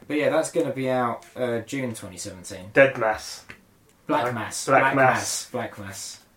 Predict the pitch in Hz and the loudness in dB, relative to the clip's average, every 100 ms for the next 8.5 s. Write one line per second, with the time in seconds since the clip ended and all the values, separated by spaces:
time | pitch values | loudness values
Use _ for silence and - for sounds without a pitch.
0 | _ - - _ - - 101 95 - 135 | _ -20 -20 _ -6 -4 -4 -10 -8 -6
1 | - - 113 101 139 139 87 101 113 - | -6 -6 -6 -4 -6 -6 -8 -10 -12 -4
2 | 135 123 - - 170 175 127 120 - - | 0 0 0 -2 2 6 6 6 2 0
3 | 123 120 120 123 - - 135 131 131 - | 0 2 4 2 2 4 4 8 6 8
4 | 143 120 127 - - - - - - - | 8 8 4 -10 -18 -20 -20 -20 -20 -20
5 | - - - 151 147 - 147 131 123 123 | -20 -12 -12 -10 -8 -8 -6 -8 -10 -10
6 | - 139 156 160 143 143 120 139 123 131 | -10 -8 -8 -10 -10 -8 -8 -6 -4 -4
7 | 120 127 123 - 135 127 120 120 - 120 | -4 -4 -4 -6 -4 -2 -2 -4 -6 -6
8 | 113 123 131 135 | 0 0 0 -6